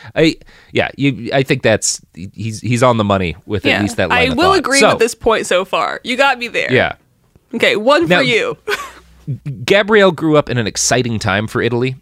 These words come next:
Speaker 1: Uh, Giuseppe Garibaldi had conquered Sicily in eighteen sixty with just a thousand men, defeating the vastly superior military of the Bourbon monarchy.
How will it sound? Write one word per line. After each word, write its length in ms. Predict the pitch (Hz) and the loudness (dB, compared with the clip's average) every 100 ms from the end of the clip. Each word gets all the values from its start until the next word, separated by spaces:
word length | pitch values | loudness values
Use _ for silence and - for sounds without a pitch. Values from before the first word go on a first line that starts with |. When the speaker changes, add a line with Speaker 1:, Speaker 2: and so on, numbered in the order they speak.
| - | -2
Speaker 1:
Uh, 160 | 107 98 | 0 0
Giuseppe 480 | 110 - 156 170 131 | -2 0 0 2 2
Garibaldi 680 | 127 127 107 95 107 135 | 2 2 2 2 0 -4
had 200 | 120 95 | -6 -6
conquered 380 | - 117 - 90 | -2 -2 -2 -6
Sicily 440 | - 113 - 117 95 | -4 -4 -2 -4 -2
in 80 | |
eighteen 300 | 90 - 92 | -4 -6 -8
sixty 400 | 82 104 - 113 | -6 -6 -6 -6
with 160 | 101 95 | -6 -6
just 240 | 92 - | -6 -6
a 60 | 80 | -6
thousand 440 | - 87 87 80 | -2 -2 -2 -4
men, 220 | 78 90 110 | -4 -6 -6
defeating 380 | 92 110 104 92 | -6 -4 -4 -4
the 80 | |
vastly 420 | 82 85 95 - 98 | -2 -2 -2 -4 -6
superior 480 | 95 - 95 92 | -8 -6 -4 -4
military 540 | 87 85 95 110 101 92 | -4 -6 -6 -4 -2 -2
of 140 | 87 | -4
the 80 | 82 | -6
Bourbon 360 | 78 98 92 85 | -2 -2 -2 -2
monarchy. 600 | 80 95 104 - 127 | -2 -2 -4 -6 -8